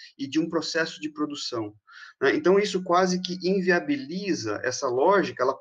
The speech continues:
muito correta do ponto de vista legal, é muito bonito para advogados, mas para quem é engenheiro, ah, ela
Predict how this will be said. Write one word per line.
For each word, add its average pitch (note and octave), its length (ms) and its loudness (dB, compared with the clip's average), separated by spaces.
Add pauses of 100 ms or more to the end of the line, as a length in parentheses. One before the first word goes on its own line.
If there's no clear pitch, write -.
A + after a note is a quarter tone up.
muito B2 460 0
correta D3 460 2
do C3 120 -10
ponto A#2+ 240 -8
de A2+ 120 -14
vista B2 320 -8
legal, A2 540 0
é A#2+ 40 -2
muito C3 300 -8
bonito A#2 440 -8
para A2 240 -2 (180)
advogados, A2 680 0
mas C3 220 -4
para D3+ 160 0
quem F3+ 220 -2
é F#3+ 80 0
engenheiro, D3 580 2 (640)
ah, C3+ 480 4
ela D3 460 4